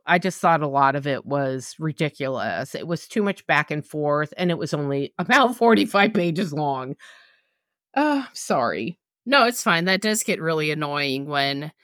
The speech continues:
Speaker 2: you're like, "This story is so short. Why is there anything repeating?"
Speaker 1: Right. And for me, it's always, you know, why can't you just talk to each other?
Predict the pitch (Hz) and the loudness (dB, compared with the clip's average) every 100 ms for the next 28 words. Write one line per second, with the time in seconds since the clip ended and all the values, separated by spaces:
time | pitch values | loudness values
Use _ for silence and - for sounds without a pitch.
0 | - 180 160 156 151 170 - - 185 180 | -8 -2 0 0 0 -2 0 2 2 4
1 | 180 165 160 180 - _ - 196 165 - | 2 0 -4 -10 -20 _ -2 0 0 0
2 | 202 175 147 156 156 160 - 160 - 175 | 0 2 2 2 2 2 0 -2 0 2
3 | 175 180 165 160 143 143 143 135 151 139 | 2 2 -2 -4 -4 -4 -6 -6 -6 -6
4 | 120 120 117 165 165 - _ _ _ _ | -6 -8 -10 -10 -12 -16 _ _ _ _
5 | _ _ - 214 180 120 - _ _ - | _ _ -2 2 2 0 -8 _ _ -20
6 | _ 233 240 226 - 277 285 370 320 247 | _ 0 2 0 0 2 2 2 0 0
7 | - 220 240 226 226 220 208 208 - - | -2 -2 0 2 2 0 0 -4 -10 -16
8 | 220 262 262 254 247 220 _ _ _ - | -6 -2 2 2 2 -2 _ _ _ -16
9 | 180 214 320 - 508 466 381 285 220 - | -6 0 0 0 -4 -2 -2 0 0 -2
10 | - 151 165 - - 147 113 - 117 117 | -4 0 0 -2 -6 -6 -6 -6 -6 -6
11 | 117 98 104 110 | -8 -8 -8 -10